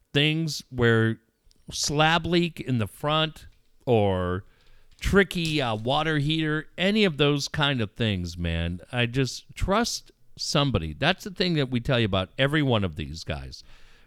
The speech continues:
that have been so great to sponsor this show. You can trust every one of 'em. They're all gonna be there on August the first. Can't wait to see 'em.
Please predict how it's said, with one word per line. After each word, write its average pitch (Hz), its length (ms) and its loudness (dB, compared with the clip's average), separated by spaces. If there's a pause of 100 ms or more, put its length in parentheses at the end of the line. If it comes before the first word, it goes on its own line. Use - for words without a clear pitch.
(160)
that 117 180 4
have 104 220 2
been 113 200 2
so 151 200 0
great 135 280 0
to 107 80 -8
sponsor 117 440 -4
this 92 160 -4
show. 98 200 -2
You 92 160 -4
can 107 140 -4
trust 147 420 -2
every 123 220 0
one 104 280 2
of 85 120 -2
'em. 82 220 -4 (440)
They're 123 140 6
all 147 160 4
gonna 143 160 0
be 131 160 0
there 120 180 2
on 110 140 2
August 104 420 0
the 104 80 -4
first. 90 380 -4
Can't 127 220 -2
wait 113 180 0
to 98 100 -6
see 95 260 -4
'em. 82 200 -4